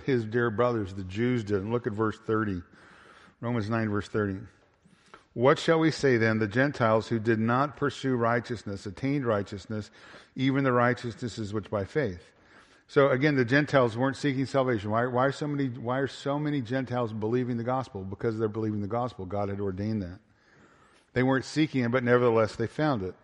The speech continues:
Why? Because they, just like all men who believe the gospel, became object of God's just amazing grace. And you remember all the way back in the Old Testament, Abraham believed God, and what happened with Abraham?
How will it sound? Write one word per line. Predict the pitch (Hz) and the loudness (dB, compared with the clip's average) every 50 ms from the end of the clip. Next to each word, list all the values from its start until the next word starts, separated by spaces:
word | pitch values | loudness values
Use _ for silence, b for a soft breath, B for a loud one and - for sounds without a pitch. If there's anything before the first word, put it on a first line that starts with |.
| B B B B B B - | B B B B B B -2
Why? | 131 135 135 | 0 2 2
Because | 127 120 117 - - 127 123 117 107 | 2 0 -2 -2 0 0 0 0 0
they, | 131 139 139 131 | 0 0 0 0
just | 127 117 - | -2 -2 0
like | 127 117 107 - | 0 0 0 0
all | 127 123 139 143 | 0 0 0 0
men | 127 117 110 | 0 -2 -2
who | 107 117 | -2 -2
believe | 110 101 110 117 113 | -2 -2 0 -2 -2
the | 104 | 0
gospel, | 98 113 110 117 123 - 139 127 | -2 -2 -2 -2 -4 -4 -6 -6
became | 113 110 - 123 120 117 123 | -6 -6 -6 -6 -6 -4 -4
object | 113 117 120 110 131 123 - - | -4 -4 -4 -4 -6 -8 -8 -8
of | 113 107 | -6 -4
God's | 107 113 110 117 113 | -2 -2 -2 -4 -4
just | 104 123 117 104 - | -4 -6 -6 -6 -6
amazing | 113 107 110 113 120 127 127 120 110 110 110 | -4 -2 -2 0 0 0 0 0 -2 -2 -2
grace. | 107 107 120 143 147 120 90 82 80 - - - _ _ _ _ b b b b b b b b b b b b b b b b - | -2 -2 -4 -4 -4 -6 -8 -10 -14 -18 -20 -20 _ _ _ _ b b b b b b b b b b b b b b b b -2
And | 120 | 0
you | 123 131 | 0 2
remember | 135 143 143 131 135 131 | 4 4 4 6 6 8
all | 127 131 135 | 8 8 6
the | 135 | 6
way | 135 | 6
back | 127 131 135 123 123 | 8 8 6 6 6
in | 123 | 4
the | 127 | 2
Old | 131 127 - | 2 2 2
Testament, | - 165 156 - - 120 107 104 104 110 | 2 0 0 0 -2 -2 -4 -2 -2 0
Abraham | 117 123 120 127 113 123 123 120 113 | 0 0 0 0 0 0 0 0 0
believed | 120 123 131 135 127 120 | 0 0 0 0 2 2
God, | 131 123 110 107 | 4 4 4 4
and | 110 | 2
what | 113 117 104 | 0 0 0
happened | 123 123 120 - 117 110 | 0 -2 -2 -2 -4 -4
with | 107 101 | -4 -4
Abraham? | - 110 104 101 98 98 92 87 95 | -4 -4 -4 -4 -4 -6 -6 -8 -12